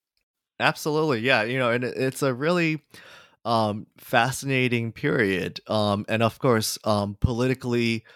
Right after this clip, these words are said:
uh, extremely volatile when, um, you know, post-war political, uh, arrangements were, uh, really being formed, right? I mean, this is the decade when,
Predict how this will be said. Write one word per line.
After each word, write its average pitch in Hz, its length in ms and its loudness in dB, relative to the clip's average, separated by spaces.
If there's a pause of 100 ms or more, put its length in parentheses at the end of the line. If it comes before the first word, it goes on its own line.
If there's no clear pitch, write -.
(120)
uh, 98 300 0 (180)
extremely 120 720 0
volatile 104 760 -2
when, 101 380 -2 (480)
um, 107 420 0 (920)
you 156 100 -2
know, 127 100 0
post-war 123 640 0
political, 117 1000 0
uh, 104 640 0 (420)
arrangements 113 960 -2
were, 101 420 -2 (220)
uh, 98 300 2 (120)
really 123 380 0
being 110 640 0
formed, 104 480 -2
right? 101 300 0
I 107 100 2
mean, 107 140 0
this 110 240 0
is 110 200 -2
the 110 100 0
decade 107 400 0
when, 101 400 0